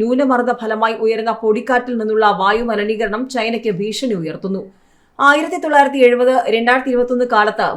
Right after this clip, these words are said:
മൂവായിരത്തി അറുന്നൂറ്റി പന്ത്രണ്ട് പ്രകൃതി ദുരന്തങ്ങളിലായി ലക്ഷക്കണക്കിന് പേർക്കാണ് ജീവഹാനി സംഭവിച്ചതെന്നാണ് കണക്ക്. രണ്ടായിരത്തി എട്ടിലെ നർഗീസ് ചുഴലിയിൽ മാത്രം ഒന്നേ ദശാംശം മൂന്ന് എട്ട് ലക്ഷം പേർ മരിച്ചു. കഴിഞ്ഞ വർഷം മാത്രം എഴുപത്തൊൻപത്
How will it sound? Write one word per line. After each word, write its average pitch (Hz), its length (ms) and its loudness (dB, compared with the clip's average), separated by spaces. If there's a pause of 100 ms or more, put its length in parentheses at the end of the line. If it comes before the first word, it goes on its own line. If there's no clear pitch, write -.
മൂവായിരത്തി 247 500 2
അറുന്നൂറ്റി 226 340 -4 (120)
പന്ത്രണ്ട് 233 360 0 (120)
പ്രകൃതി 220 340 -2
ദുരന്തങ്ങളിലായി 214 680 0 (760)
ലക്ഷക്കണക്കിന് 247 680 -2
പേർക്കാണ് 220 480 2 (480)
ജീവഹാനി 247 500 2
സംഭവിച്ചതെന്നാണ് 226 720 -2
കണക്ക്. 175 260 -4 (300)
രണ്ടായിരത്തി 233 400 2
എട്ടിലെ 240 220 -2 (100)
നർഗീസ് 214 360 -2
ചുഴലിയിൽ 247 440 -2
മാത്രം 226 360 0
ഒന്നേ 220 220 0
ദശാംശം 247 520 -2
മൂന്ന് 240 280 0
എട്ട് 220 180 -4
ലക്ഷം 247 300 -4
പേർ 196 120 -2 (100)
മരിച്ചു. 165 340 -8 (500)
കഴിഞ്ഞ 285 340 4
വർഷം 285 300 -2
മാത്രം 247 340 0
എഴുപത്തൊൻപത് 254 520 -2